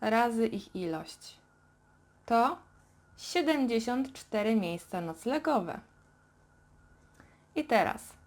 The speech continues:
z tego mamy X-a, tu mamy to z tym, to z tym, to nam się skraca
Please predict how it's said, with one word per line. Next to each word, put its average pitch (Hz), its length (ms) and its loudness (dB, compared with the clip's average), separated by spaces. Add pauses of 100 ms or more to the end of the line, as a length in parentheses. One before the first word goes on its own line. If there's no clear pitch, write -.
z - 100 -20
tego 285 280 0
mamy 277 220 2
X-a, 185 540 -6 (800)
tu 220 140 0
mamy 180 380 -2 (460)
to 165 140 -4
z - 120 -12
tym, 156 360 -6 (680)
to 156 140 -6
z - 140 -12
tym, 262 420 -2 (400)
to 247 160 2
nam 202 180 0
się 180 140 -12
skraca 196 720 -2